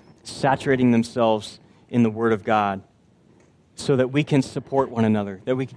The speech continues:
come alongside one another. And I can't tell you how many times I have needed the elder board, the other staff members,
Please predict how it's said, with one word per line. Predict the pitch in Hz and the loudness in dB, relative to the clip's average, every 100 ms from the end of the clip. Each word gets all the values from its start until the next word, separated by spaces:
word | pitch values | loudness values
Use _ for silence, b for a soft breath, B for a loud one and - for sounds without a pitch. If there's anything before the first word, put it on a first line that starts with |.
| - | -6
come | 135 | 0
alongside | 131 123 123 - 117 117 | 2 4 2 0 -2 0
one | 113 110 | 0 0
another. | 104 101 98 - b b | 0 -2 -6 -12 b b
And | 135 | 0
I | 135 | 0
can't | - 170 - | 0 -2 0
tell | 165 | 0
you | 151 123 | 2 2
how | 139 | 2
many | 151 151 | 4 2
times | - 147 139 123 113 | 0 2 4 2 0
I | 127 151 | -2 0
have | 151 139 131 | 0 0 4
needed | 139 131 110 110 | 4 4 -2 -6
the | 120 123 | -4 -4
elder | 135 151 147 | 0 0 0
board, | 123 117 107 95 - _ _ _ _ - - | 0 0 -2 -4 -14 _ _ _ _ -20 -4
the | 127 143 | 2 2
other | 160 | 2
staff | 151 - 139 139 143 | -2 0 2 2 2
members, | 117 101 90 - | 2 0 -8 -14